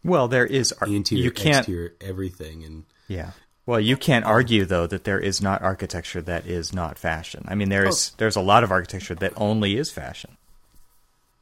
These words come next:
Speaker 2: Well, you can say that, you
Speaker 1: But
Speaker 2: know,
Speaker 1: you're saying by defining architecture.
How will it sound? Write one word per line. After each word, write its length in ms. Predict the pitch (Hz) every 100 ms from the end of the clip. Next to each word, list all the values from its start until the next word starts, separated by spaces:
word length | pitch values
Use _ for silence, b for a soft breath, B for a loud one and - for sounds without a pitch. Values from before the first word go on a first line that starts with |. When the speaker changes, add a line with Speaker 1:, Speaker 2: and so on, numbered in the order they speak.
| -
Speaker 2:
Well, 360 | 190 120 104 - - _ _ _ _ - B B B B _
you 160 | 131 139
can 180 | 139 120
say 360 | - 127 113
that, 400 | 104 101 90 92 - _
you 120 | 113
Speaker 1:
But 120 | 120 113
Speaker 2:
know, 60 |
Speaker 1:
you're 160 | 123 123
saying 340 | - 90 87 -
by 200 | 87 87 -
defining 500 | 104 - 101 90 82
architecture. 600 | 80 - - 76 - -